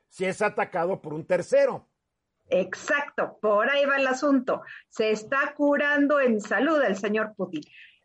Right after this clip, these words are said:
Speaker 2: Porque, a ver, en estos últimos días, ¿qué ha pasado? Ayer estuvieron en Kiev los presidentes de Italia,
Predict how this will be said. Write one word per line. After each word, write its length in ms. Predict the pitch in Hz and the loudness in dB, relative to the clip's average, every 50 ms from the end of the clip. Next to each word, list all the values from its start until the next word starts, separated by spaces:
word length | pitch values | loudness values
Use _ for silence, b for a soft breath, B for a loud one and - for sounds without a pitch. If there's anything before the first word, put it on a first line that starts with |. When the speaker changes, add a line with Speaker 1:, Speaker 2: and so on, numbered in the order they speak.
| _ _ | _ _
Speaker 2:
Porque, 520 | - 262 240 247 254 - 254 220 202 - - | 0 0 0 0 0 0 0 0 0 -2 -2
a 120 | 208 214 | -2 0
ver, 160 | 208 196 185 - - _ _ | 0 0 -2 -4 -10 _ _
en 180 | 226 254 277 | 2 2 4
estos 300 | 320 349 349 403 381 359 | 2 2 0 -2 -2 -2
últimos 400 | 381 311 330 - 302 277 254 233 | -2 -2 0 2 2 2 2 2
días, 220 | - 262 254 254 - | 2 0 -2 -2 -2
¿qué 100 | - 254 | -2 -4
ha 100 | 240 - | -2 -2
pasado? 400 | - 185 - - 175 135 - - _ _ b b b b _ _ - | -4 -6 -4 -4 -4 -4 -6 -8 _ _ b b b b _ _ -4
Ayer 440 | 240 262 277 262 330 330 330 359 403 - - - _ _ _ _ _ _ _ - | -2 0 0 0 2 2 2 2 0 -2 -4 -8 _ _ _ _ _ _ _ -2
estuvieron 840 | 233 247 240 247 - 254 240 247 277 277 277 277 277 285 294 - - _ | 0 0 -2 -2 -4 -2 0 2 2 2 2 2 2 0 0 -2 -4 _
en 240 | 208 208 208 202 202 | -2 -2 -2 -2 -2
Kiev 360 | - 247 240 247 262 - - - _ _ _ _ _ | 0 0 2 2 0 -2 -6 -10 _ _ _ _ _
los 360 | - 240 240 233 220 226 226 - _ _ _ _ _ _ _ _ | -2 0 0 2 0 -2 -6 -12 _ _ _ _ _ _ _ _
presidentes 760 | - 233 233 233 - - 262 262 269 285 285 320 320 302 254 | -2 -2 -2 -2 0 0 0 2 2 2 2 0 -2 0 0
de 100 | 240 196 | 0 -2
Italia, 640 | 202 196 - - 240 214 214 202 180 151 - - | -2 -4 -4 -4 -2 0 0 0 -2 -2 -6 -8